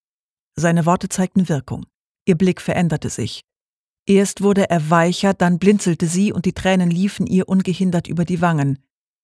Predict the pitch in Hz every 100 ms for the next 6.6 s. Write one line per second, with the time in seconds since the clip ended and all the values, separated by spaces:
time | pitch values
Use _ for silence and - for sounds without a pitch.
0 | _ _ _ _ - - 180 - 147 147
1 | 151 - 190 156 143 - 180 147 135 -
2 | 113 - _ _ _ _ _ _ _ -
3 | 170 170 185 196 190 190 170 156 156 -
4 | 160 170 160 165 156 - - 185 170 -
5 | 185 - 202 - 185 180 - 190 196 202
6 | - 139 127 104 131 139